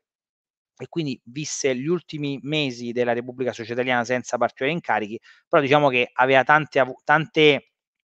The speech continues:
tanti addebiti precedenti, tant'è che appunto quando finì la, il conflitto venne, venne a-, venne acciuffato, venne arrestato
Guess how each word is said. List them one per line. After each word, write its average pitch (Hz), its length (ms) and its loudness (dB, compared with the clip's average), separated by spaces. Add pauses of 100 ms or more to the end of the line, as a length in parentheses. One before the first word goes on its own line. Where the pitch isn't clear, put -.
(480)
tanti 151 320 4
addebiti 127 640 2
precedenti, 151 640 -2 (380)
tant'è 208 320 4
che 139 80 -4
appunto 127 400 -4
quando 156 280 4
finì 143 300 -4
la, 101 500 -2 (960)
il 120 100 -8
conflitto 160 880 0 (560)
venne, 117 540 -2 (880)
venne 131 340 2
a-, 104 460 -2
venne 127 220 -2
acciuffato, 123 640 4
venne 113 320 -6
arrestato 107 640 2